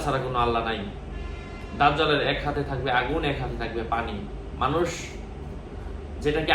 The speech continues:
আগুন হিসাব, যেটা আগুন, যেটাকে আগুন দেখবে মানুষ, ওটা আসলে পানি। যে আগুন ধরবে সেটা আসলে হচ্ছে পানি, আর যেটা পানি ওটা হচ্ছে আসলে আগুন।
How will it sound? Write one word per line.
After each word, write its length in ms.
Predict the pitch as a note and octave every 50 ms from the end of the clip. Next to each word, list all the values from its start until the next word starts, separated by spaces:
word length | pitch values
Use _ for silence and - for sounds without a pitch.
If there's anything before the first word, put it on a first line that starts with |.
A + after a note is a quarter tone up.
| C3+
আগুন 160 | D3 E3 F#3+ F#3+ F3 F3
হিসাব, 200 | E3 E3+ F3 - - - - - - - - -
যেটা 180 | - D#3+ - E3 D3+ D#3
আগুন, 220 | D#3 F3 F3+ D#3+ C3+ A#2 A2 G2+ -
যেটাকে 280 | D3+ D3 - - - E3 D3
আগুন 180 | E3 E3+ G3+ G#3 G3+ G3
দেখবে 220 | F#3 - D3+ D#3+ D3 C#3+
মানুষ, 180 | C#3 C#3 G3+ G#3+ - -
ওটা 120 | C#3+ C#3 C#3+ C3+
আসলে 220 | C#3+ - C#3+ C3 B2 - B2+
পানি। 220 | A#2+ A#2+ A2+ G#2+ G#2+ G#2 - - - - - - - - - - - - - - - - - - - - - - A#2
যে 80 | C#3 - - A#2+
আগুন 200 | D3 D3 E3+ G3 G3 F#3 E3
ধরবে 300 | E3 E3 D#3+ D#3 F3 F#3+ G#3 G#3+ - - - - - - - - - - - - - - -
সেটা 220 | - - A2+ - B2+ A#2+
আসলে 260 | A#2+ - - C#3 C#3+ D3 C#3+
হচ্ছে 220 | C#3 C3+ - F3+ F#3 F#3 - - -
পানি, 220 | C3 B2+ B2 A2+ A2 G#2+
আর 80 | A#2 A2+ -
যেটা 160 | - D3 D3+ D3+ D3+ D3+
পানি 220 | D#3 D#3 E3 G3 G#3+ - -
ওটা 120 | C#3+ C3 C3 B2+
হচ্ছে 180 | A#2+ - - A#2+ A2+
আসলে 220 | - - A#2 A2+ A2 G#2+ A2
আগুন। 220 | A2+ A2+ A2 G#2+